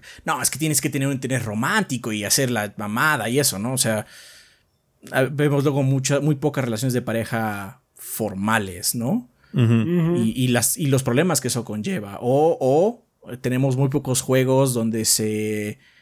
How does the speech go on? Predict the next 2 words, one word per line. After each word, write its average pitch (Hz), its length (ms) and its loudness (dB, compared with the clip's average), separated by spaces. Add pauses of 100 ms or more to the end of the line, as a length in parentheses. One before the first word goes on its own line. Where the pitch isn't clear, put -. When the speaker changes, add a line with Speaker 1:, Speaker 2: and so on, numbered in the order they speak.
(120)
Speaker 1:
empuje, 127 1300 2 (600)
eh, 107 1300 -4